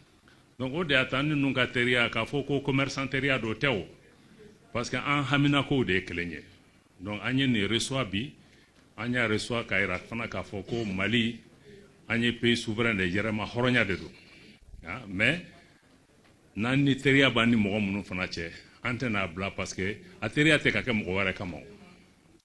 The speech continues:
Donc a bɛ ka kɛ maliyɛnw de kama. Tant que maliyɛnw ka haminata ye nin de ye, an bɛ continuer o fɛ, k'an ka armée dɛmɛ, k'an bolo di ɲɔgɔn ma, ka bɛn ni kelenya sabati an ka jamana kɔnɔ.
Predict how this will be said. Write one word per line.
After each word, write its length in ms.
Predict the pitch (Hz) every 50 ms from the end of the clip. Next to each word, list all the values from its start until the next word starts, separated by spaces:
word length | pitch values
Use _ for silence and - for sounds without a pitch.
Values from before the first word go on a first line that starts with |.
| _ _ _
Donc 260 | - 98 110 110 104 104
a 80 | 92
bɛ 120 | 98 127 123
ka 120 | - 104
kɛ 100 | 98 120 110
maliyɛnw 460 | 101 104 107 113 110 113 113 113 98
de 80 | 87 85
kama. 260 | - 92 85 78 -
Tant 200 | - - 165 165
que 100 | - 131
maliyɛnw 420 | 113 117 117 117 123 127 123 120
ka 100 | 117 107
haminata 560 | - - 117 113 120 113 110 113 113 - 117
ye 60 | 107 98
nin 200 | 92 95 98 92
de 80 | 85
ye, 140 | 80 67 - - - - - - - - - - -
an 80 | 101 107
bɛ 120 | 110 107
continuer 460 | - 117 110 110 - 113 113 120 120
o 40 | 104
fɛ, 240 | - - 80 98 127 - - - - - - - - _ -
k'an 200 | - - - 113
ka 120 | 110 113
armée 360 | 113 117 117 117 120 123 127
dɛmɛ, 320 | 107 95 104 101 101 104 110 - - - - - - - _
k'an 180 | - 87 101 113 107
bolo 200 | 113 123 131 131
di 140 | 117 110 107
ɲɔgɔn 220 | 107 113 107 117 110
ma, 160 | 101 101 92
ka 180 | - 101 95
bɛn 260 | 87 90 95 117 123 120
ni 100 | 117 -
kelenya 380 | - - 95 95 101 110 110
sabati 480 | 101 - 87 - 90 87 - 107 101 98 - - _ _ _ - -
an 80 | - 113
ka 120 | 107 107 98
jamana 320 | - 80 80 87 92 92
kɔnɔ. 200 | - - 73 -